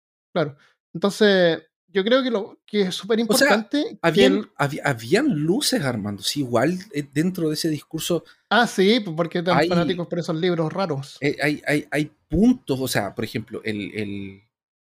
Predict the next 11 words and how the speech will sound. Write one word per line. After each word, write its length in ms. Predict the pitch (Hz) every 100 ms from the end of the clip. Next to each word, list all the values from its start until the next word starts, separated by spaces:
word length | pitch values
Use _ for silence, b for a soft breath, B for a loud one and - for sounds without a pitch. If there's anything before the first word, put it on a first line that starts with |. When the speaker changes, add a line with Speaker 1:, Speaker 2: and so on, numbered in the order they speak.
| _
Speaker 2:
tal 220 | 139 147
vez, 340 | 135 180 185 - _ _ _
tal 160 | - 104
vez, 680 | 107 104 117 - - - _ _ _ _ _ _ _ _ _ _ _ _ _ _ _ _ -
claramente 480 | 123 143 143 160
no 100 | 151
todo 180 | 135 147
el 80 | 135
mundo 220 | 131 143
sabía 360 | 135 120 120 117
todo, 320 | 117 156 160